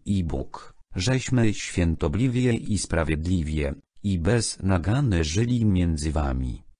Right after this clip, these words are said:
którzyście uwierzyli. Jakoż wiecie,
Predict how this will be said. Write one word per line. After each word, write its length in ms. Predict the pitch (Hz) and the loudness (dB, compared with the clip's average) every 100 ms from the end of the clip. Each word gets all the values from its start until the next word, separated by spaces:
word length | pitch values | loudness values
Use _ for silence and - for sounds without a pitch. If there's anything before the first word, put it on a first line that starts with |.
| - | -10
którzyście 720 | - 87 104 139 - - 87 | -4 -2 0 0 0 0 0
uwierzyli. 760 | 82 76 87 98 104 58 57 62 _ _ _ - | 0 -2 -2 0 -2 -4 -8 -10 _ _ _ -4
Jakoż 540 | 95 80 - 80 73 | 0 0 0 -2 0
wiecie, 560 | 85 120 98 - 82 | 0 0 0 -2 -4